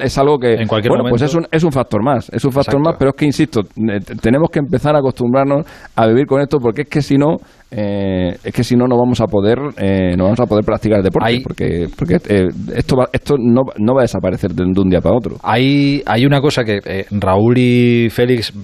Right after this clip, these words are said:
Speaker 2: van a vivir in situ y como han vivido otros Juegos Olímpicos, entiendo que a mí me sobrecogería incluso. Pero,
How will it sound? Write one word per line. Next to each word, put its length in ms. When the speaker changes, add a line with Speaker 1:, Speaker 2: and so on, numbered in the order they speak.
Speaker 2:
van 240
a 40
vivir 200
in 140
situ 240
y 40
como 160
han 80
vivido 260
otros 180
Juegos 220
Olímpicos, 520
entiendo 380
que 160
a 680
mí 100
me 120
sobrecogería 640
incluso. 360
Pero, 380